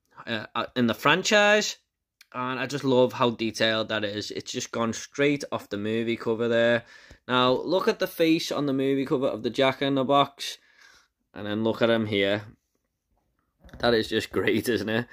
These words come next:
That is so well designed. I absolutely love that design. And that is my favourite one I own to date.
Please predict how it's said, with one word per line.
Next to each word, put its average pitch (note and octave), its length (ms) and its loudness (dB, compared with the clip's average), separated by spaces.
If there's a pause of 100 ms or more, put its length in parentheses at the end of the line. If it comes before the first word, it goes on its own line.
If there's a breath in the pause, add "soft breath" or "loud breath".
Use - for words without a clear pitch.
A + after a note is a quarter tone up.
(220 loud breath)
That B2+ 140 2
is A#2+ 120 4
so D#3 340 6
well D3 260 6
designed. B2 720 0
I A#2 240 -6
absolutely C3 600 0
love G#2 260 0
that G#2+ 180 -2
design. G2 580 0 (800 soft breath)
And G#2 100 -10
that G2 100 -4
is G2+ 100 -4
my G2+ 140 0
favourite F#3 560 2
one D#3 140 2
I E3+ 160 0
own E3 400 2
to F3+ 260 -6
date. G3 500 0